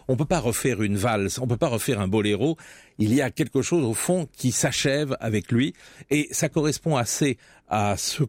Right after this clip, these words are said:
qu'on sait du personnage. Un personnage totalement clos, peut-être clos sur lui-même aussi, puisqu'on, on en a parlé pour sa vie privée, mais qui ne donne pas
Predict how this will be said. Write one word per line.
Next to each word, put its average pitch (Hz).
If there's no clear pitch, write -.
qu'on 110
sait 143
du 117
personnage. 123
Un -
personnage 123
totalement 127
clos, 160
peut-être 107
clos 113
sur 107
lui-même 101
aussi, 98
puisqu'on, 90
on 95
en 95
a 90
parlé 92
pour 95
sa 98
vie 92
privée, 98
mais 113
qui 135
ne 123
donne 120
pas 160